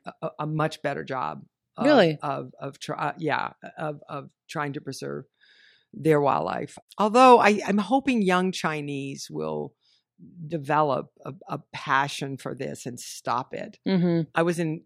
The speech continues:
Speaker 1: India in two thousand twelve because I, I had to see a, a, a tiger in the wild.
Speaker 2: Yeah.
Speaker 1: And it was, it, I burst into tears and, and
Speaker 2: Wow.
Speaker 1: was just stunned. I, I was mesmerized. I'm going back to India in twenty twenty-one with Julie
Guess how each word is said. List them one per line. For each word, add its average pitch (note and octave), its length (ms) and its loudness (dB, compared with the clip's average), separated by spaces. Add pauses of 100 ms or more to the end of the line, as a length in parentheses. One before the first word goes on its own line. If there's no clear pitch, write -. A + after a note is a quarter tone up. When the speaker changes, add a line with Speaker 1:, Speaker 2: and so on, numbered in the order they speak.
Speaker 1:
India C#3 460 -4 (320)
in C#3+ 380 -6 (100)
two D#3 120 -6
thousand C#3 300 -4
twelve C3+ 240 -2
because C#3 220 -4
I, C#3+ 260 0
I D3 140 2
had C3+ 240 -2
to C#3 60 -8
see D#3 220 -8
a, - 380 -8
a, D3 60 -6
a C#3+ 40 -6
tiger C3+ 400 -6
in C#2+ 80 -6
the - 100 -10
wild. - 360 -8 (140)
Speaker 2:
Yeah. D3 280 0 (320)
Speaker 1:
And D#3 180 4
it D3+ 140 0
was, C#3 400 -4
it, D#3 240 -2 (200)
I C#3 120 0
burst C#3 340 -2
into C3 180 -6
tears C#3 400 -4
and, D#3+ 320 -10
and C3+ 380 -6
Speaker 2:
Wow. D#3+ 280 -2
Speaker 1:
was D#3 160 -4
just - 300 -8
stunned. - 600 -8
I, C3+ 180 -4
I C3+ 100 -6
was C3+ 400 -14 (240)
mesmerized. C3 680 -6 (360)
I'm F3+ 380 8
going E3 360 6
back F#3+ 280 10
to D#3 80 2
India C3 480 2
in C3+ 100 -6
twenty C3+ 240 -4
twenty-one C3 480 -4
with B2+ 160 -2
Julie F3+ 460 4